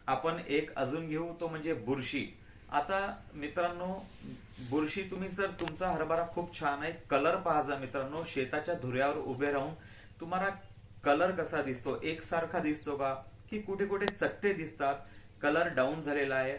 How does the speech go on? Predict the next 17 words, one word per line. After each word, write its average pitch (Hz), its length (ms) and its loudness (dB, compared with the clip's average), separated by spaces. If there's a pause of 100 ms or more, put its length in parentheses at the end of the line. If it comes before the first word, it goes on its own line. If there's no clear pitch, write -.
हिरव्यापैकी 160 880 0
कमी 151 380 0
येत 160 200 -2
आहे, 139 180 2
पिंगट 170 560 0
कलर 180 340 4
आहे 165 220 6
मित्रांनो. 143 580 -2 (400)
आणि 180 200 -2 (160)
पिंगट 151 320 2 (120)
कलर 165 280 2
मध्येच 170 320 0
जे 156 300 -2
हरभऱ्याची 143 580 0
तास 156 480 2
आहे 139 140 4 (400)
त्याच्यात 139 240 2